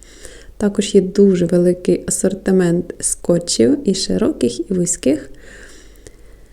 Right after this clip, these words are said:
Такий блокнотик по сімдесят сім гривень, формат А п'ять. Гелевий освіжувач повітря Glade.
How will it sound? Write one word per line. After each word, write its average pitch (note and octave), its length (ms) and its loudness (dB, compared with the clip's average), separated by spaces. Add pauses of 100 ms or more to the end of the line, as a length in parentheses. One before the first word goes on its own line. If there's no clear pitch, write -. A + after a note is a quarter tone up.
(600)
Такий G3+ 320 4
блокнотик A3+ 680 2
по B3 160 2
сімдесят G3+ 680 2
сім E3 300 2
гривень, A3 460 0
формат A#3+ 540 0
А A#3+ 80 -4
п'ять. A#3 520 2 (1400)
Гелевий C4 480 4
освіжувач B3+ 760 2
повітря G3+ 540 2
Glade. F#3 580 0